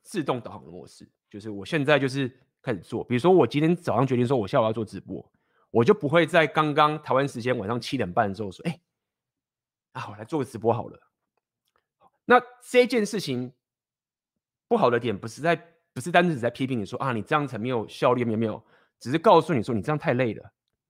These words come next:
你每次要做一件事情的时候，你都要再重新想一次，真的很累。你也许会觉得说，哎，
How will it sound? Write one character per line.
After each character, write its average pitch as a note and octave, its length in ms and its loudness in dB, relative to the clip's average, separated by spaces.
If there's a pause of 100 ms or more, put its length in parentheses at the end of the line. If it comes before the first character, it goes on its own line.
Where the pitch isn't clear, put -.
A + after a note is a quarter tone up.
(320)
你 C#3+ 120 2
每 F#3+ 240 6
次 F#3 260 -4
要 F3+ 100 4
做 E3+ 200 4
一 D#3 40 6
件 D#3+ 120 2
事 D#3+ 60 -8
情 C#3+ 140 -2
的 A#2+ 80 -2
时 - 80 -6
候， A#2+ 80 0
你 G#2 40 -4
都 C#3+ 80 0
要 D#3 80 4
再 D#3+ 120 -4
重 A#2 180 -10
新 C#3 80 -6
想 G2+ 260 -10
一 F2 40 -18
次， A2 160 -16
真 D#3 200 -4
的 E3+ 80 -2
很 G2+ 200 -10
累。 - 260 -14 (1120)
你 C3 140 2
也 A3 80 6
许 F3+ 100 4
会 F#3 80 6
觉 D3+ 80 0
得 C3+ 60 4
说， C3 100 -2
哎， A3 180 -4